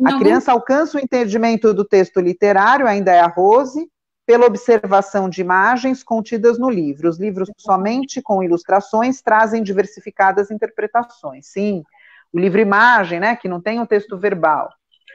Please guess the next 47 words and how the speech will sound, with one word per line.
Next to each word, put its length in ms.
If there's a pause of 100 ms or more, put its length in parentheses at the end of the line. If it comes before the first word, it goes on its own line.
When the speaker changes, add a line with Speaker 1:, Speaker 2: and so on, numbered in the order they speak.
(300)
Speaker 2:
E 80
Speaker 1:
Muito 140
Speaker 2:
Uma 80
Speaker 1:
bem, 120
Speaker 2:
Noite 100
Speaker 1:
Rita, 140
Speaker 2:
Muito 120
Speaker 1:
acho 100
que 60
você 80
pode 200
Speaker 2:
Estrelada 160
Speaker 1:
mostrar 380
um 60
pouco 260
o 40
livro 300
pra 160
gente, 380
Speaker 2:
Uma 80
Speaker 1:
talvez? 400
Speaker 2:
Noite 60
Muito 200
Speaker 1:
Vamos 260
lá. 100
Speaker 2:
Estrelada. 380
Só, 180
só 160
pra 100
amarrar 300
uma 120
coisinha. 320 (240)
Em 80
Uma 120
Noite 180
Muito 140
Estrelada 480
tem 160
alguns 260
momentos, 580
isso 220
faz 180
parte 300
também 220
de 60
uma 120
construção 580